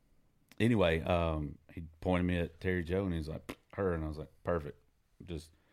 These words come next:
me being, like, fifteen years of sales, like, I'll go stand in the corner and have a conversation with T V. And so I just ran over and kinda introduced myself. I was like, "I'd love to play here, da, da, da, da." We got to chatting and, um,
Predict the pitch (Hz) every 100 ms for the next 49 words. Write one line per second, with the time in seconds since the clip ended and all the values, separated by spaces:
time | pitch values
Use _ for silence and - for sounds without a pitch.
0 | _ _ 98 113 107 101 92 87 80 101
1 | 92 92 82 78 71 85 80 76 87 90
2 | 85 - 90 80 - 85 78 73 76 73
3 | 82 76 73 73 76 71 62 - 82 78
4 | 71 71 64 - _ _ _ _ _ _
5 | - 80 80 78 92 87 90 80 - 87
6 | 85 85 85 90 85 80 90 85 82 80
7 | 85 80 82 - 82 82 78 78 80 82
8 | 73 - 107 104 104 101 95 87 78 78
9 | 78 92 110 110 - - - - _ _
10 | _ 98 98 101 87 104 101 85 101 92
11 | 87 82 82 80 76